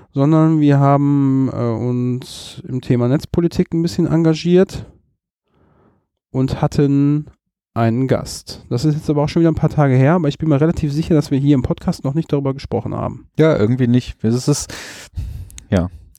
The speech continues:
Speaker 1: Ja, wenn du nicht
Speaker 2: Wir
Speaker 1: da
Speaker 2: haben
Speaker 1: bist,
Speaker 2: das
Speaker 1: interessiert hier kein Netzpolitik.
Speaker 2: Nee, das stimmt ja auch so nicht.
Speaker 1: Datenschutz,
Speaker 2: Nein, nein,
Speaker 1: äh,
Speaker 2: nein,
Speaker 1: Mann,
Speaker 2: das, das, das
Speaker 1: ganz weit vorne
Speaker 2: halte ich ja für eine
Speaker 1: dabei.
Speaker 2: Verleumdung jetzt, weil es waren ja
Speaker 1: <laughs>
Speaker 2: viele Leute da.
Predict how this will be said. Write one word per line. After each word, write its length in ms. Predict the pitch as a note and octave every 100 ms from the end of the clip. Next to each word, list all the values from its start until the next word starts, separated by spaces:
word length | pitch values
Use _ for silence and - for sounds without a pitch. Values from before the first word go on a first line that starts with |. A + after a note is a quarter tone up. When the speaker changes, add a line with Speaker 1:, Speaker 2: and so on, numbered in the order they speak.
| - - -
Speaker 1:
Ja, 140 | A#2+
wenn 100 | B2
du 80 | B2+
nicht 160 | C#3 C#3+
Speaker 2:
Wir 80 |
Speaker 1:
da 60 | C#3+
Speaker 2:
haben 80 | F3+
Speaker 1:
bist, 120 | F#3
Speaker 2:
das 60 | C3+
Speaker 1:
interessiert 400 | B2+ A#2+ - -
hier 120 | G#2+
kein 200 | - A2
Netzpolitik. 560 | G#2+ - - G#2 A2+
Speaker 2:
Nee, 160 | B2+ F#3+
das 160 | G#3 -
stimmt 220 | A#3 A3
ja 80 | G3+
auch 180 | F#3+
so 100 | -
nicht. 80 | B2+
Speaker 1:
Datenschutz, 640 | D3+ D3 - D3 - - -
Speaker 2:
Nein, 160 | G#2 G#2+
nein, 80 |
Speaker 1:
äh, 200 | C3+ C3+ C#3
Speaker 2:
nein, 100 | C#3
Speaker 1:
Mann, 420 | C#3 C#3 C#3 C#3+
Speaker 2:
das, 400 | - - - -
das, 0 |
das 120 | -
Speaker 1:
ganz 180 | B2+ B2+
weit 120 | B2
vorne 140 | - C3+
Speaker 2:
halte 120 | A#2+
ich 60 | -
ja 80 | D3
für 120 | D3
eine 80 | B2+
Speaker 1:
dabei. 60 |
Speaker 2:
Verleumdung 460 | A2+ A2 B2 E3 F#3+
jetzt, 240 | F3 E3+
weil 100 | C#3
es 120 | C3+
waren 120 | C#3 C#3
ja 80 |
Speaker 1:
<laughs> 0 |
Speaker 2:
viele 220 | C#3 D3 B2+
Leute 300 | B2 A#2 A2+
da. 240 | - -